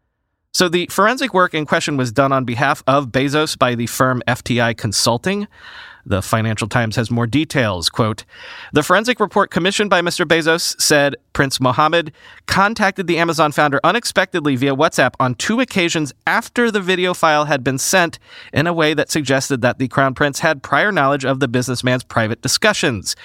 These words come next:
Mister Bezos had already ceased all communications with Prince Mohammed in the wake of the Khashoggi murder. But in February twenty nineteen, two days after the billionaire was briefed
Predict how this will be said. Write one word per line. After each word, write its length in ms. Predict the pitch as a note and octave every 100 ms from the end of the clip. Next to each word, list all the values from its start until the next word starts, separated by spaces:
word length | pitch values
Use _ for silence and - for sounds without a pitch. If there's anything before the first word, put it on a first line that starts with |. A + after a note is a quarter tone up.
| - - - - -
Mister 240 | C3 C3
Bezos 500 | A#2 C#3 C#3+ C#3+ -
had 180 | D#3 C#3 C#3+
already 320 | F#3 G3 E3+
ceased 400 | - G3 D#3+ -
all 180 | D#3+ F3+
communications 800 | F#3 F3 E3 F3+ F3+ D#3+ D3+ -
with 300 | C3 C3+ -
Prince 280 | - C3 -
Mohammed 380 | A2 C#3+ D3+ C3+
in 140 | C3
the 40 | C3
wake 240 | C#3 C3
of 260 | C3+ B2 A2+
the 220 | B2+ A#2 - - -
Khashoggi 460 | C3+ F3+ F#3 F#3
murder. 420 | E3 D3 A#2+ D2+ - _ _ _
But 220 | B2 A#2+ -
in 220 | B2+ B2
February 400 | - D#3+ F#3+ F3+
twenty 220 | - E3+
nineteen, 440 | E3 D#3+ D3+ F3 C#3
two 180 | F#3+ G3+
days 240 | G3 E3+
after 320 | - F3+ F#3+
the 80 | E3
billionaire 360 | D3+ E3+ D#3+ D3
was 140 | B2+
briefed 340 | F3 G3+ E3+